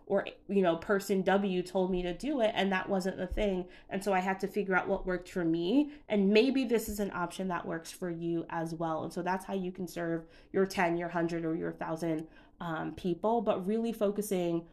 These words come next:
on that core group of people who are gonna have a similar experience or story or understanding, that the way that you communicate resonates for them because maybe that's how their aunt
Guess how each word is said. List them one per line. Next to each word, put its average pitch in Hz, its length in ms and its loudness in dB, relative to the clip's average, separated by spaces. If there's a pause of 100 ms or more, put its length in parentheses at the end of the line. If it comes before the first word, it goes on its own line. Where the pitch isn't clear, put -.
(240)
on 175 520 4
that - 240 -4
core 214 340 2
group 196 220 2
of 170 120 -4
people 208 360 -2
who 190 100 -2
are 180 80 0
gonna 175 140 -2
have 170 180 -2
a 170 40 -6
similar 170 460 -4
experience 233 760 0 (260)
or 180 160 -2
story 208 560 4
or 180 220 -2
understanding, 180 920 0 (220)
that - 220 -2 (340)
the 180 140 6
way 196 300 8
that 208 140 4
you 196 140 0
communicate 185 600 -2
resonates 180 520 0
for 180 180 -6
them 175 240 0
because 170 340 -4
maybe 175 240 0
that's 175 280 -2
how 170 360 0 (300)
their 196 260 4
aunt 233 340 4